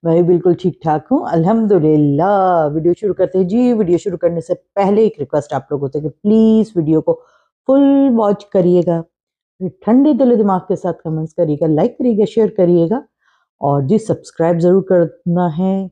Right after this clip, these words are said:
bell icon के बटन के साथ। और जो आप बेल का वो दबाएंगे तो उसमें तीन option आते हैं और जिस पे all लिखा हुआ हो उस पे क्लिक कर दीजिएगा। वो क्लि-, जब आप click कर देंगे तो उसके बाद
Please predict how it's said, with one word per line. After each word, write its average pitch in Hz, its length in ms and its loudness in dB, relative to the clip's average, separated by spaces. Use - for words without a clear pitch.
bell 139 240 -4
icon 240 260 0
के 254 80 0
बटन 185 300 -2
के 180 100 0
साथ। 175 280 -4
और 143 320 -2
जो 135 260 -2
आप - 140 -4
बेल 156 300 0
का 196 180 -2
वो 190 120 2
दबाएंगे 165 460 -2
तो 170 100 -4
उसमें 175 240 -8
तीन 247 180 0
option 214 320 -4
आते 165 240 -4
हैं 160 60 -2
और - 120 -12
जिस 156 180 -4
पे 170 120 -10
all 208 220 2
लिखा 220 280 -2
हुआ 175 140 0
हो 175 100 0
उस - 160 -6
पे 240 100 -2
क्लिक 196 320 -4
कर 170 120 0
दीजिएगा। 165 420 0
वो 175 200 0
क्लि-, 202 300 -4
जब 214 180 2
आप 202 300 -4
click 269 280 -2
कर 220 140 0
देंगे 196 280 0
तो 220 120 -2
उसके - 200 -4
बाद 233 260 -2